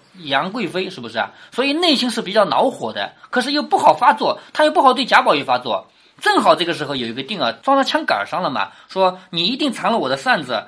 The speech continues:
快赏我吧。”于是他就对这个人发火了，说：“你要仔细，就是你要当心，我和你玩过吗？你再怀疑我，和你素日嬉皮笑脸的那些姑娘们跟前，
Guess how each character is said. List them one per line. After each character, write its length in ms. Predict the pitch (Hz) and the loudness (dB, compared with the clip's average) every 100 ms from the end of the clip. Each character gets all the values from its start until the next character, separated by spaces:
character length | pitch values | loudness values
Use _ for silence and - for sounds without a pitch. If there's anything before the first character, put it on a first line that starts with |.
| - | -8
快 140 | 220 | -8
赏 260 | - 160 160 | -2 -2 -2
我 80 | 117 | -4
吧。” 220 | 107 - _ - | -6 -8 _ -8
于 160 | 160 | -6
是 80 | 180 | -4
他 100 | 196 | -6
就 120 | 185 | -6
对 160 | 180 196 | -4 -6
这 200 | - 349 | -4 -4
个 100 | 185 | -2
人 120 | 135 | -2
发 140 | 147 | -2
火 140 | 147 110 | -2 -6
了， 180 | 104 - - | -8 -10 -20
说 200 | - 160 - | -12 -10 -6
：“你 120 | 214 | 0
要 140 | 330 339 | 2 2
仔 180 | 202 190 | 0 -4
细， 300 | 285 - _ | -4 -6 _
就 100 | 190 | -8
是 60 | 196 | -2
你 100 | 196 | 2
要 100 | 262 | 4
当 160 | 311 277 | 4 4
心， 240 | 294 - _ - | 0 -4 _ -2
我 120 | 254 | 2
和 140 | 233 339 | 2 2
你 80 | |
玩 220 | 233 190 190 | 2 0 0
过 100 | 196 | 2
吗？ 200 | 180 - _ _ | 2 0 _ _
你 140 | - 185 | -8 0
再 160 | - | 2
怀 180 | - 202 | 4 2
疑 100 | 240 | 0
我， 400 | 226 139 139 135 _ _ | -2 0 -2 -4 _ _
和 220 | - 285 302 | -4 0 2
你 140 | 202 | 0
素 200 | - 330 | 0 -2
日 80 | 247 | -2
嬉 220 | 269 302 | -2 -2
皮 100 | 247 | 0
笑 140 | 302 | 4
脸 160 | 285 202 | 4 4
的 80 | 208 | -2
那 80 | 214 | -4
些 100 | 214 | -6
姑 160 | 247 | -4
娘 160 | 233 170 | -2 -2
们 100 | 143 | -4
跟 160 | 170 | -8
前， 220 | 175 135 | -4 -6